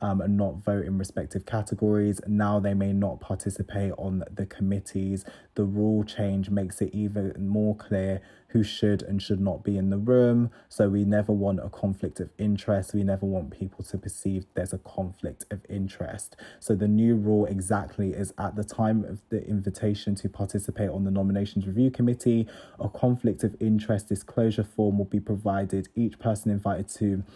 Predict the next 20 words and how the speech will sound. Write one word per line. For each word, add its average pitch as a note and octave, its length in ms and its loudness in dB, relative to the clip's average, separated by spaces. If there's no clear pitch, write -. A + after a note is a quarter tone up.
to - 80 2
be A#2+ 160 6
a A2+ 60 8
member A2 280 6
of G2 120 -4
such - 260 4
a - 20 0
committee G#2+ 320 4
must G#2+ 240 2
disclose G2+ 420 0
to - 120 -6
the G2 60 0
best C3+ 260 2
of G2+ 80 -2
their G#2 120 2
knowledge F#2+ 360 0
whether F#2+ 280 -2
in A2+ 220 0
connection G#2 580 0
with F#2+ 140 -2